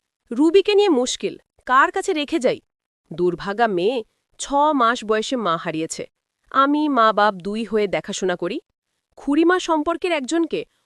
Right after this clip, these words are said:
অনেক বলে কয়ে এবং নগদ কুড়ি টাকা হাতে দিয়ে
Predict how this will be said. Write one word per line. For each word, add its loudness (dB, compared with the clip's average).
অনেক -2
বলে 2
কয়ে 0
এবং 2
নগদ 2
কুড়ি 0
টাকা -2
হাতে -2
দিয়ে -4